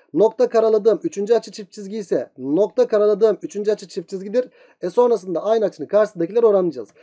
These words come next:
Güzel bir kat varsa hiç oranlamaya gerek yok. Mesela noktanın karşısı burada beşken noktanın karşısı burada on. Oo, çok güzel. İki kat var. Beşken on olmuş.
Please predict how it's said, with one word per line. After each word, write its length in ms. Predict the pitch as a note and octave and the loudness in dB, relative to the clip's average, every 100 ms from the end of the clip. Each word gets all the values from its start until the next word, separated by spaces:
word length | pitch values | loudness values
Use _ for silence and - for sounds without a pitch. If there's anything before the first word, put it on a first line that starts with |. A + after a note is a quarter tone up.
| _ D3 | _ -8
Güzel 340 | D3+ A3+ B3 | 2 2 2
bir 140 | A#3+ - | -4 -2
kat 260 | A3+ G#3 | -2 0
varsa 460 | B3+ B3 B3 C#4 D4 - | -2 0 -2 -4 -6 -14
hiç 180 | B3 | 0
oranlamaya 420 | A#3+ A#3 A3+ A3 G#3+ | 2 2 2 2 4
gerek 280 | G3+ G3 | 4 2
yok. 120 | D#3+ - | -4 -6
Mesela 320 | E3 F#3+ D#3+ | -4 -2 0
noktanın 360 | D3+ G3 A3+ A#3 | 0 0 -2 -2
karşısı 320 | A3+ A3 G#3+ | 2 0 0
burada 200 | A3+ A3 | -2 4
beşken 420 | A3+ A3+ A#3 A#3+ - _ _ C#3 | 2 4 2 2 0 _ _ -2
noktanın 400 | F#3 F3+ A3+ A#3 | -2 0 -4 2
karşısı 340 | A3+ A3 G#3 | 2 2 -2
burada 180 | A3+ A#3+ | 0 2
on. 220 | G#3 C3+ - | 2 0 -2
Oo, 300 | A3+ G#3+ E3 | 0 2 2
çok 220 | A#3 F#3 | 0 0
güzel. 220 | D#3+ B2+ - | -8 -8 -8
İki 180 | D3+ G#3+ | -16 0
kat 260 | A3 - | 2 2
var. 220 | D3+ F#2+ _ _ _ - | -4 -8 _ _ _ -2
Beşken 560 | F3 G#3+ - B3 B3 B3 | 2 2 2 0 0 0
on 160 | G#3 G#3+ | 2 4
olmuş. 380 | F3 B2 G#2 | 4 0 -10